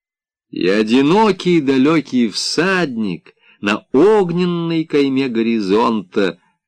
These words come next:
тоже, казалось, скакал за ним, ему рукой подать до солнца, и тоже тонул в зарослях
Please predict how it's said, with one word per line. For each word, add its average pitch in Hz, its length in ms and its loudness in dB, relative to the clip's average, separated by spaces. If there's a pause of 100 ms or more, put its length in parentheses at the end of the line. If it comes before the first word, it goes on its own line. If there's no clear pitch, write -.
(120)
тоже, 180 400 2
казалось, 139 580 -2
скакал 113 500 -4
за 98 220 -4
ним, 101 480 -4 (500)
ему 82 260 -6
рукой 151 540 0
подать 107 440 -8
до 90 120 -8
солнца, 92 800 -8 (540)
и - 160 -8
тоже 165 580 0
тонул 123 520 -2
в 90 60 -6
зарослях 92 1000 -6